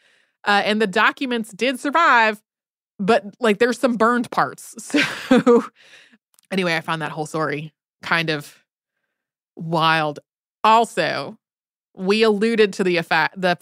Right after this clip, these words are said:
fact that most of what we know about this heist today is from the perspective of people who were part of it, telling stories a lot of times in a very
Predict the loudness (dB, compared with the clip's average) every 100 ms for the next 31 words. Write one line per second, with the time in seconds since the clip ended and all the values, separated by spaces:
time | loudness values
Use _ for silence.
0 | -2 0 -2 -6 -6 -4 -4 -4 -2 -2
1 | -2 -2 0 -2 -4 -10 _ _ -8 -2
2 | 0 0 -2 -4 -2 -2 -4 -10 -6 -4
3 | -2 -2 -4 -8 -16 _ _ _ _ -6
4 | -4 -4 -4 2 2 2 -2 -2 -2 0
5 | -2 0 -4 -4 -8 -8 -4 -2 0 -2
6 | 0 0 2 0 -2 -4 _ _ _ _
7 | _ _ -6 0 0 0 -2 0 0 0
8 | 0 -2 -2 -2 -2 -4 -6 -4 -2 0
9 | -2